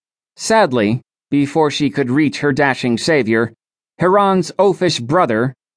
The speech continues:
Raoul, got up from his table and threw his mug at Delacroix. It caught the archer on the temple and smashed into a thousand pieces. Suddenly, Delacroix was seeing stars as he fell onto his back,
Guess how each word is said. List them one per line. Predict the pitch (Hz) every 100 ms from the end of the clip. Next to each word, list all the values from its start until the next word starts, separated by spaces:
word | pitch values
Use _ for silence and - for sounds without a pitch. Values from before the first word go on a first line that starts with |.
| _ 117
Raoul, | 147 143 143 208 123 104 - _ _ _ -
got | 165 175
up | 180 180
from | 185
his | 180 175
table | - 156 110 110 120 -
and | 131 147
threw | - 190 175
his | 175 170
mug | 165 160 123
at | 143 143
Delacroix. | 139 135 - 143 98 76 _ _ _ _ _ _ _ _ _ _
It | 135 139
caught | - 180 175
the | 165
archer | 180 180 - 165
on | 156 147
the |
temple | 123 185 165 110 143
and | 135
smashed | - 165 165 156 156 147
into | 143
a | 147
thousand | 147 147 139 127 113
pieces. | 139 135 - 64 - - _ _ _ _ _ _ _ _ _
Suddenly, | - 226 208 185 175
Delacroix | 170 196 170 190 190 147
was | 143
seeing | 147 175 151
stars | 139 - 185 185 113 85 87
as | 120
he | 131
fell | 123 151 135
onto | 110 104
his | 107 104
back, | 120 92 - -